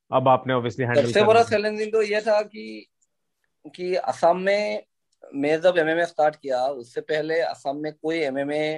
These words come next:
Speaker 2: एमएमए का सीन था ही नहीं।
Speaker 1: हम्म।
Speaker 2: तो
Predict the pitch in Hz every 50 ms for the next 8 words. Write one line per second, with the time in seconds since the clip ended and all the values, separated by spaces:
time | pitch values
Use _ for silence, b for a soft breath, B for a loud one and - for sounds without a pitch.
0 | - _ _ _ _ - 135 147 156 160 165 175 - - 170 165 170 165 - 143
1 | 135 147 143 120 101 - _ _ _ _ _ _ _ _ _ _ _ 139 131 123
2 | 117 110 107 107 _ _ _ _ _ _ _ _ _ _ _ _ _ _ _ _
3 | _ _ _ 101 104 104 107 107 107 107 107 101 98 98 98 - - - _